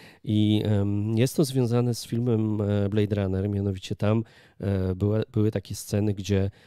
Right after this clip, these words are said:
e, no, wielkie megamiasto było tak naprawdę jednym wielkim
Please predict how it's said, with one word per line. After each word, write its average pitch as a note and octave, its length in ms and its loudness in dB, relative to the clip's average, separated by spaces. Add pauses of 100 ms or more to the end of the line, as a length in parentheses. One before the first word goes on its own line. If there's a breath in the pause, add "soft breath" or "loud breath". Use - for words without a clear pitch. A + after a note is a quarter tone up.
(180 soft breath)
e, F#2 560 -2
no, F#2+ 380 -6
wielkie G#2 440 0
megamiasto G2+ 840 -2
było F#2+ 560 0
tak - 220 -12
naprawdę G2 380 -4
jednym G2 300 -2
wielkim F#2+ 440 -4